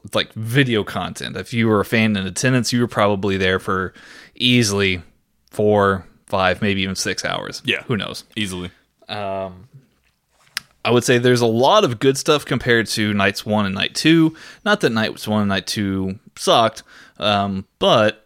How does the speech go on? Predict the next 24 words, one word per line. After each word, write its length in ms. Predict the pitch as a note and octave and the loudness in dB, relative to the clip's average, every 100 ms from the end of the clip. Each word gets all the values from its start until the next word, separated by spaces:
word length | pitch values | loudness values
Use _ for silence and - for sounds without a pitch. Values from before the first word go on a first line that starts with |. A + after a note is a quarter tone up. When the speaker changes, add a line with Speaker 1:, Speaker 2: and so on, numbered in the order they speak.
| _ - | _ -12
Speaker 1:
uh, 60 | - _ - - - | -12 _ -20 -10 -4
I 80 | |
mean, 200 | A2 G2 | -2 -2
I 120 | D#2+ A2+ | 0 2
would 140 | G#2+ | 2
say 180 | - G2+ | 2 0
that 200 | G2 E2+ | 0 -2
the, 320 | G2+ F#2+ F#2+ | -4 -4 -6
the 380 | - G2 F#2 A2 - _ _ - | -4 -4 -6 -12 -20 _ _ -10
high-end 800 | B2 C#3+ - D3 B2+ B2+ A#2 A#2 | -2 2 2 2 2 2 2 0
quality 420 | - A2 A2 G#2+ | 2 4 4 0
matches 640 | G2 F#2+ F#2+ - F#2+ F#2+ - - - - | 0 0 0 -2 -6 -8 -12 -20 -20 -8
are 160 | G2+ A2+ | -4 0
very, 300 | B2+ C3+ A2+ | 4 4 4
very 280 | G#2+ G#2 | 2 2
high-end. 640 | F#2+ G2+ G2 F#2 F#2 F2+ - _ - - | 2 0 0 -2 -6 -8 -12 _ -20 -12
Speaker 2:
Yes. 180 | C3 G2+ | -6 -4
Speaker 1:
And, 260 | G2+ G2 | -4 -2
uh, 380 | F#2+ F#2 F#2 G2 A#2+ | -2 -2 -2 -4 -8
you 180 | A2+ A2 | -6 -6
know, 220 | G#2 B2+ | -6 -8
but 220 | C#3+ D#3+ | -6 -6
th-, 140 | - - | -6 -8
there, 560 | B2+ D#3 D3+ C#3+ C#3 | -2 0 2 2 0